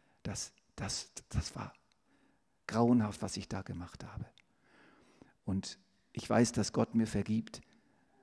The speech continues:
aber ich, ich brauche jetzt deine Vergebung.“ Es war wirklich schlimm. Er hat sich also vor der ganzen Klasse gedemütigt. Und nach der Stunde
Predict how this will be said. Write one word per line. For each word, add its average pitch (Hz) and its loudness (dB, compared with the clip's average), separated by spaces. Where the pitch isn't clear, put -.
aber - 4
ich, - -6
ich - -10
brauche 110 6
jetzt 107 0
deine 104 4
Vergebung.“ 98 0
Es - -4
war 107 -2
wirklich 101 -4
schlimm. 95 0
Er 113 6
hat 110 4
sich 113 4
also 107 2
vor 113 2
der 101 2
ganzen 117 2
Klasse 113 -2
gedemütigt. 104 0
Und - -6
nach 104 -6
der 113 0
Stunde 101 -8